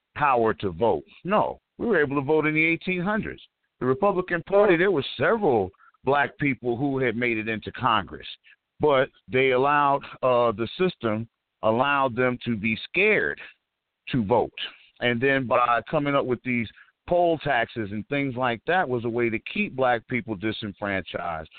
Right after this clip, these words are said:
Speaker 1: from voting. So there was always, like, a dream to have all of these politicians, "Oh, they'll change things." Nothing's changed. You name
Speaker 2: Oh,
Speaker 1: one
Speaker 2: but
Speaker 1: black politician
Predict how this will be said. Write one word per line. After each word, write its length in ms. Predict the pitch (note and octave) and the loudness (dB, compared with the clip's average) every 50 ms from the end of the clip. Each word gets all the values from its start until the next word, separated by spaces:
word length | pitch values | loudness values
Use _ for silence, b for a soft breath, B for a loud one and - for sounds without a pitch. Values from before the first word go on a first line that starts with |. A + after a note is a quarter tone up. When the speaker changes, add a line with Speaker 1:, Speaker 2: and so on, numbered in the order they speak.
| B B B B B _ | B B B B B _
Speaker 1:
from 220 | A2+ A2 G2 F#2 | -2 -2 -2 2
voting. 400 | D#2+ G#2 G2 F#2 E2 D2+ C2 - - _ _ _ _ _ | 2 2 2 4 2 -2 -6 -10 -16 _ _ _ _ _
So 140 | - C3+ B2+ | 0 2 2
there 120 | C3+ C#3 | 4 4
was 200 | C3+ C3+ B2+ B2+ | 2 0 0 2
always, 540 | D3+ D#3 D#3 D3+ D3+ D3+ C#3+ C#3 C3+ B2 A2 | 2 2 4 4 2 2 0 0 -4 -4 -2
like, 240 | B2+ C3 B2+ B2 - | -2 -2 -2 0 -2
a 220 | G#2 F#2+ F2+ E2+ - _ _ _ _ | -2 -4 -4 -4 -6 _ _ _ _
dream 420 | - A2+ C#3 D3+ D3 B2+ A#2 A2 G2+ | -2 0 0 2 2 0 0 -2 -2
to 100 | - G#2 | -4 0
have 260 | A2 A#2+ A#2 A2 G#2 | 2 4 4 4 4
all 160 | A2+ A#2 A2+ A2 | 4 4 4 4
of 60 | G#2+ | 2
these 140 | G#2+ G2 - | -2 -6 -4
politicians, 840 | - C#3 B2 A2+ G2+ D#2 - - - C#3+ C#3+ A#2+ - F#2 F2 E2 G2 | -2 0 2 2 0 -2 -6 -4 -2 -2 -2 -2 -4 -6 -8 -4 0
"Oh, 160 | A#2+ A#2 G2 | 0 0 2
they'll 220 | F2+ A2+ C#3+ C#3+ | 2 2 0 0
change 420 | - - A#2 G#2 F#2+ F#2 F2+ - - - | -2 -2 -2 -2 -2 -2 -4 -8 -10 -8
things." 340 | F#2+ F#2 F2+ F#2+ G2 G2 - _ _ _ _ _ _ - | -4 -4 -4 -4 -6 -8 -12 _ _ _ _ _ _ -2
Nothing's 420 | F3 G3+ G#3 - G#3+ G3+ F3+ - | -2 0 0 0 0 -2 -2 -2
changed. 520 | - - A3 G#3 - C2+ C2 - - - - _ - - - _ - - _ _ _ _ | -2 0 0 2 0 -2 -6 -14 -18 -20 -18 _ -14 -14 -14 _ -20 -20 _ _ _ _
You 180 | - D#3+ G3+ G#3+ | 0 2 4 4
name 380 | A3 A3 A3 G#3 G3 F#3+ F3 | 4 4 2 2 0 2 4
Speaker 2:
Oh, 100 | - F#3 G3+ | 4 6 6
Speaker 1:
one 160 | A3 A#3 A#3 | 6 4 4
Speaker 2:
but 100 | A3+ G3+ | 2 2
Speaker 1:
black 320 | G#3 G#3 G#3 G#3+ - - | 2 2 2 2 -2 -2
politician 800 | - G3 G3 F#3+ F#3+ G3 - - B2 G2 - - F#2+ F#2+ A2+ | -2 -2 0 0 -2 -4 -2 -2 -2 -2 -2 -4 -6 -6 -8